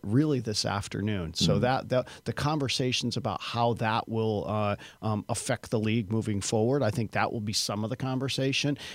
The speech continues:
Speaker 1: And then we, you know, again, when you're in a multi-sport league,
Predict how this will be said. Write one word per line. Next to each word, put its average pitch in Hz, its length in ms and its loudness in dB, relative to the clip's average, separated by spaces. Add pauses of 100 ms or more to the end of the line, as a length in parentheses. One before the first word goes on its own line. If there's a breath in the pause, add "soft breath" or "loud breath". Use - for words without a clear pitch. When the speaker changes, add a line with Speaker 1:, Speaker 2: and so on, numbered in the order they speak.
Speaker 1:
And 220 140 4
then 226 140 4
we, 185 220 2
you 156 80 0
know, 135 140 2
again, 123 320 2
when 123 140 2
you're 156 120 0
in 151 60 0
a 120 60 2
multi-sport 120 840 -2
league, 123 320 -2